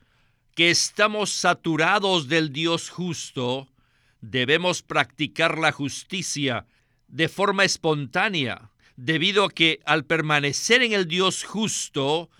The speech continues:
Él se infunde en nosotros y nos satura consigo mismo.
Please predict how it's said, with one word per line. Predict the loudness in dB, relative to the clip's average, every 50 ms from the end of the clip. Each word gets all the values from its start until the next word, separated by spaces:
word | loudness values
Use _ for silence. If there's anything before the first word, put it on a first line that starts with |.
| _ _ _ _
Él | -2 0 0 2 2
se | 0 -2 0 0 0
infunde | 2 0 0 -2 -4 -6 -8 -8 -6 -4 -2 -2 -2 -2 -2 -2 -2 -2 -2
en | -2 -4 -2 -2 -4
nosotros | -4 -6 -6 -6 -4 -2 -4 -4 -4 -4 -4 -4 -4 -6 -8 -10 -14 _ _ _ _ _ _ _
y | -6 -4 -4
nos | -2 -2 -2 -2 -2 -2
satura | -2 -2 -2 -2 -4 _ _ -4 -2 0 -2 -2 -4
consigo | -4 -6 -6 -4 -6 -4 -4 -4 -4 -2 -4
mismo. | -4 -4 -4 -4 -6 -6 -8 -8 -8